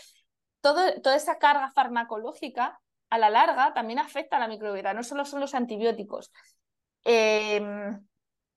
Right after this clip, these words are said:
el tipo de alimentación, el estrés, la falta de descanso, la falta de, de contacto físico, o sea, la, la, las relaciones humanas.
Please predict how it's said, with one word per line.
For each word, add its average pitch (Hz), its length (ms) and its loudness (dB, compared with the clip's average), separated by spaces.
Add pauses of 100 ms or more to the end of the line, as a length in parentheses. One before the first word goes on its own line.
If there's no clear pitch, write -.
(420)
el 202 180 -6
tipo 202 200 -4
de 190 60 2
alimentación, 233 960 4
el 202 140 -6
estrés, 220 720 -2
la 190 140 -4
falta 196 260 -2
de 196 60 2
descanso, 208 580 -2
la 208 80 0
falta 226 340 4
de, 220 500 0
de 214 200 -8
contacto 208 540 -6
físico, 226 560 -8
o 226 100 -4
sea, 220 140 -4
la, 202 260 -2
la, 196 420 0
las 196 160 -2
relaciones 202 460 -6
humanas. 226 560 0